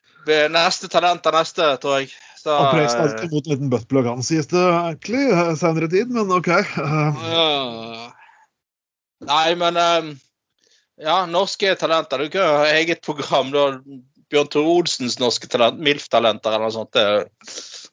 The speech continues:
Speaker 1: det hadde, det hadde vært noe, for å si det sånn.
Speaker 2: The
Speaker 1: Mm.
Speaker 2: Wonderland of milf. Vi må presentere
Speaker 1: Ja.
Speaker 2: også siste gjesten, en
Speaker 1: Ja.
Speaker 2: returning champion.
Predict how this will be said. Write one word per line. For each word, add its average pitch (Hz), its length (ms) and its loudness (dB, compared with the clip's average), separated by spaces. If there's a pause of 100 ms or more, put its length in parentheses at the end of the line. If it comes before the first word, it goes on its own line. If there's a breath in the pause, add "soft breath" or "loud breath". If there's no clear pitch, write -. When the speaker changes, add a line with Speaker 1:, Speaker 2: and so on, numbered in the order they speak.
(120)
Speaker 1:
det 143 80 0
hadde, 123 640 0 (1300)
det 165 160 2
hadde 170 220 4
vært 190 240 0
noe, 165 160 2
for - 20 -12
å - 60 -8
si 165 100 2
det 156 80 0
sånn. 147 220 0 (580 loud breath)
Speaker 2:
The 147 80 2
Speaker 1:
Mm. 123 100 0
Speaker 2:
Wonderland 135 540 2
of 131 160 -2
milf. 151 480 -4 (160)
Vi 165 160 0
må 185 140 2 (260)
presentere 165 400 2
Speaker 1:
Ja. - 0 -
Speaker 2:
også 151 240 -4
siste 123 240 0
gjesten, 117 320 -4
en 143 140 0
Speaker 1:
Ja. 139 60 4 (100)
Speaker 2:
returning 135 420 0
champion. 151 540 0